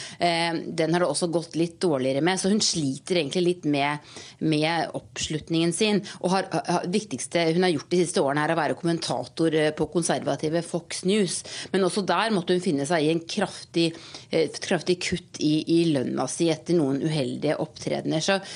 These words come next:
så dette er nok et forsøk for henne på, på å nå fram til den tilhengerskaren hun har. Eh, men, eh, kritikerne her,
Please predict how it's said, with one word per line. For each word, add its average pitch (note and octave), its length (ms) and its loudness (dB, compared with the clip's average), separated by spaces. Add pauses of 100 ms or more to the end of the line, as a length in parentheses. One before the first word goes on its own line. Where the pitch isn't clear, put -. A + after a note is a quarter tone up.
(160)
så G#3+ 100 -2
dette G#3+ 220 0
er G3+ 60 2
nok F#3 140 0
et G#3+ 120 -2
forsøk - 460 -4
for G3 80 2
henne D3+ 180 2
på, E3 260 0 (280)
på D#3 120 2
å F#3+ 60 6
nå E3+ 340 4
fram D#3+ 460 0
til E3 260 2
den D#3+ 220 2
tilhengerskaren C#3 920 -2
hun E3 220 2
har. F#3+ 380 0 (560)
Eh, E3 240 0
men, F3 340 4
eh, D#3 320 0
kritikerne D#3+ 640 -2
her, E3 320 -2